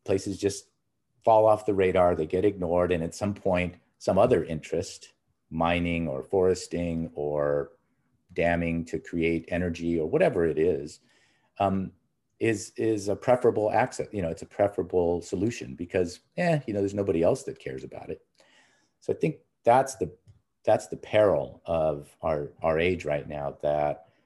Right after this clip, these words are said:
without, without recreation and engagement of people in these wild places,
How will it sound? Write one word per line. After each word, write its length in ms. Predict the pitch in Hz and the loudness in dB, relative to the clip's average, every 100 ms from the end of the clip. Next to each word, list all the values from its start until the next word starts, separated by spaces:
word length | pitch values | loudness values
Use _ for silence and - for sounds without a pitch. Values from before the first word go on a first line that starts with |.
| _ _ - | _ _ -8
without, 720 | 85 - 104 110 120 127 - _ _ _ _ _ _ _ _ _ - | -6 0 4 6 6 2 -4 _ _ _ _ _ _ _ _ _ -14
without 500 | 85 - 104 110 - | -10 0 2 2 0
recreation 800 | 90 87 90 87 95 - 87 85 | -4 -2 -2 -2 -2 -4 -6 -4
and 100 | 78 | -6
engagement 640 | 76 71 85 95 92 78 | -8 -6 -2 -2 -4 -10
of 160 | - - | -12 -12
people 440 | - 117 78 71 | -8 -4 -4 -6
in 200 | - 92 | -4 -4
these 220 | 98 82 | -4 -4
wild 260 | 82 76 76 | -4 -4 -4
places, 640 | - 110 - 80 78 - | 0 0 0 -2 -2 -6